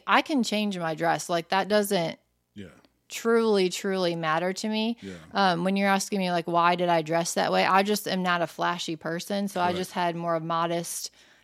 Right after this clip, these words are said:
Speaker 1: you know, solid colors versus, like, huge earrings and, like, the long, colorful nails and,
Speaker 2: Which is,
Speaker 1: like
Speaker 2: which is not me either,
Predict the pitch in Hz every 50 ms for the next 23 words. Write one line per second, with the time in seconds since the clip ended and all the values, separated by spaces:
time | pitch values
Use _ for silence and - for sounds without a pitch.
0 | _ - 185 180 165 156 - - - 196 180 180 175 165 160 - - 196 185 180
1 | 185 175 170 170 165 160 170 165 165 165 160 - 175 160 - - 160 156 156 156
2 | - - - _ - - _ _ _ _ - - 233 226 214 208 196 180 170 185
3 | 185 180 180 175 175 170 170 170 165 165 156 - 170 165 160 156 156 151 147 151
4 | 147 _ - 160 160 170 180 185 185 180 180 175 170 170 160 - 170 170 165 160
5 | 160 - 175 170 175 180 180 180 180 170 170 165 165 160 160 160 160 - 180 -
6 | 117 127 131 131 135 135 143 123 143 143 135 127 135 139 151 147 143